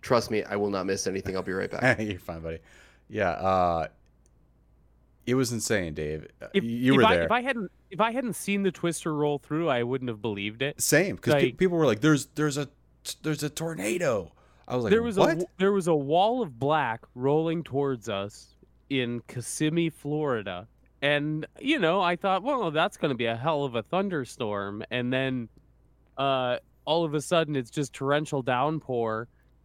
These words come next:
Speaker 3: Uh, I turn around, look back over my shoulder, and I see, like, a tent fly across the yard,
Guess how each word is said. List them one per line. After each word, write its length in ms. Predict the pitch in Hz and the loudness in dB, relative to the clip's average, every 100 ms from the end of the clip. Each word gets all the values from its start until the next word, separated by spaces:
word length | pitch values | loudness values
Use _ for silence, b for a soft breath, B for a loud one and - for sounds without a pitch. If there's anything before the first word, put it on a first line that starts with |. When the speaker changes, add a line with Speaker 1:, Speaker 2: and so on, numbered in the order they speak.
| _ | _
Speaker 3:
Uh, 220 | 123 123 - | 2 2 2
I 160 | 143 | 0
turn 240 | 160 196 175 | 0 0 2
around, 300 | 156 147 143 | 2 2 0
look 160 | 135 | 0
back 260 | 139 143 147 | 0 0 0
over 180 | 160 147 | -2 0
my 180 | 131 123 | 0 0
shoulder, 560 | - 151 156 135 120 | 0 0 0 0 0
and 120 | 123 123 | 0 -2
I 80 | 127 | -2
see, 220 | - 143 | -4 -2
like, 160 | 123 110 | 0 -2
a 40 | |
tent 400 | - 151 156 - | -4 -2 -2 -4
fly 300 | - 147 151 | -4 0 0
across 440 | 156 - 165 156 - | -2 0 0 0 -2
the 120 | 147 | -2
yard, 540 | 131 110 104 110 127 | 0 0 0 -2 -6